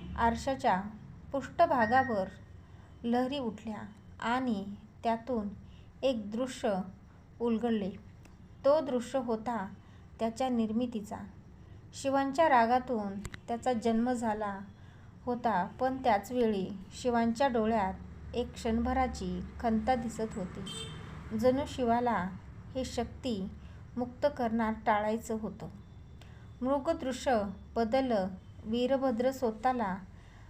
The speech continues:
सतीसमोर उभा पाहतो. तीच सती, शिवांची प्रेयसी, जिला दक्षाच्या अपमानाने स्वतःला होम दिलं होतं. सतीच्या डोळ्यात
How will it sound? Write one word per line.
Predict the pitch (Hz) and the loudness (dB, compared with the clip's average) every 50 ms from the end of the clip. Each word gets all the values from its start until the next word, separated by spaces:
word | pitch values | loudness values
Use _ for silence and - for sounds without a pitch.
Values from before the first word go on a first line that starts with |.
| - - - | -18 -18 -12
सतीसमोर | - - 254 254 254 302 294 285 - 262 233 226 233 233 208 190 190 - - - - - | -4 -2 -2 -2 -2 -6 -6 0 2 2 4 4 4 4 2 0 -2 -6 -12 -16 -14 -6
उभा | - 214 214 233 233 247 | -4 -2 2 4 2 2
पाहतो. | 240 254 233 220 - - 214 190 190 196 196 185 - - - - - - | 2 0 -4 -4 -6 -6 -8 -8 -8 -8 -10 -14 -14 -16 -18 -20 -10 -6
तीच | 254 269 269 - - - | -4 -4 -4 -6 -6 -8
सती, | 240 226 - 247 226 196 185 190 - - - | -8 -6 -4 -4 -4 -2 -4 -6 -8 -12 -14
शिवांची | - - - 240 226 226 226 220 - 262 | -12 -6 -2 0 0 2 0 0 -4 -6
प्रेयसी, | - - 226 208 220 214 220 220 - - 233 202 185 196 185 - - - - - - - - - 208 | -8 -8 -6 -4 -2 -2 -2 -2 -2 -6 -6 -6 -6 -8 -8 -10 -14 -16 -16 -16 -16 -16 -14 -12 -6
जिला | 214 247 247 269 277 269 | -6 -4 0 2 0 2
दक्षाच्या | 269 233 214 214 - - 262 254 254 262 233 202 190 185 185 - - - | 2 0 0 0 -2 -4 -4 -2 -2 -4 -4 -4 -4 -8 -10 -14 -14 -8
अपमानाने | - 208 226 - 247 262 269 262 247 233 226 214 226 226 226 208 185 - 208 208 - - - - - - - - - - | -6 -6 -2 -2 -2 0 0 0 0 0 0 0 0 0 0 -2 -2 -4 -8 -10 -12 -14 -18 -18 -18 -18 -18 -20 -18 -16
स्वतःला | - - 254 233 226 - - 262 262 269 269 240 | -6 -4 -2 -2 -2 -2 -2 0 0 0 0 -2
होम | 233 226 240 254 254 262 240 | -2 0 0 0 2 0 0
दिलं | 220 220 208 226 | -2 0 0 0
होतं. | 233 220 220 185 - - 156 - 208 208 - - - - - - - - - - - - - - - - - - - - - - - - - - - - - - - - - | -2 -2 -2 -4 -6 -6 -8 -8 -8 -10 -14 -16 -18 -18 -18 -18 -18 -16 -18 -18 -18 -18 -18 -18 -18 -18 -18 -18 -18 -20 -18 -18 -18 -18 -18 -18 -18 -16 -16 -16 -16 -14 -8
सतीच्या | - - 262 247 285 294 285 330 311 | -2 -2 0 0 0 0 6 6 6
डोळ्यात | 285 254 240 233 240 240 226 202 185 | 6 8 6 6 6 6 6 4 2